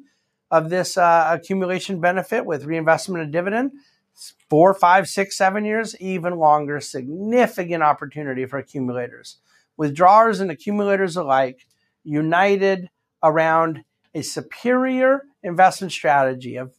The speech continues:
fundamentally better businesses with cash flows, with a balance sheet that enables them to get through hard times, with, uh, management aligned with shareholders,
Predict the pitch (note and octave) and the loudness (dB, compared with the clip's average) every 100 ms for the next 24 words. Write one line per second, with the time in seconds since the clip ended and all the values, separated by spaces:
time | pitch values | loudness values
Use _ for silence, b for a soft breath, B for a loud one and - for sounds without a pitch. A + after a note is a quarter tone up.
0 | - G#3+ C4 B3+ A#3 G#3 G3+ G#3 G3+ F#3+ | 0 2 4 2 2 0 0 -6 -6 -4
1 | B2+ D#3 E3+ F3+ C#3 C3+ A#2+ B2+ A#2+ B2+ | 0 2 2 0 -4 -8 -6 -10 -10 -12
2 | B2+ - b b b - E3 A3+ A#3 - | -14 -16 b b b -4 4 4 2 -4
3 | F#3 G3+ F#3+ - C#3+ C3+ C3 B2+ C3 - | 0 2 0 -4 -2 0 2 -2 -6 -10
4 | - _ _ _ - D3+ E3+ A3+ B3+ B3+ | -18 _ _ _ -14 -4 2 4 4 0
5 | G3 E3+ E3 F3+ F3 F3+ - F#3 F3+ F#3 | 0 2 4 4 0 -6 -10 -10 -10 -12
6 | - _ _ _ D3+ D#3 D#3 D#3 E3 F#3+ | -16 _ _ _ 2 4 4 0 -2 0
7 | F#3 F3 F3 D3+ E3+ F3 F3+ C3+ D#3+ E3 | 0 -2 -4 -2 -4 -2 -4 2 2 2
8 | D#3+ C#3 A#2+ A#2+ A#2+ B2+ - _ _ _ | -6 -8 -6 -6 -10 -14 -16 _ _ _
9 | _ _ D#3+ F#3+ G#3 G#3 - F3 D#3+ D3+ | _ _ 0 2 2 0 -2 4 4 2
10 | F3 A3+ A#3 F#3 G3+ A#3 E3 D#3 D3+ E3+ | 0 0 0 -2 -4 -4 -4 -4 -2 0
11 | G3+ G3+ G3 - D3+ B2+ B2 A#2+ B2 B2+ | 0 -2 -6 -4 -2 -2 -2 -6 -6 -10
12 | C3 | -12